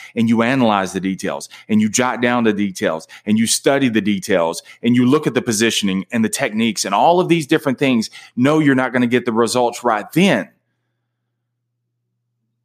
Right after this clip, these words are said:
But you're gonna get lasting results for decades to come.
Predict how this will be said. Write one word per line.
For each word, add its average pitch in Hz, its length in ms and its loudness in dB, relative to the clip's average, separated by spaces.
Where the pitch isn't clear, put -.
But 90 100 -10
you're 95 80 -10
gonna 92 140 -6
get 85 120 -8
lasting 85 540 -8
results 65 560 -14
for - 140 -8
decades 71 680 -14
to - 100 -16
come. - 360 -20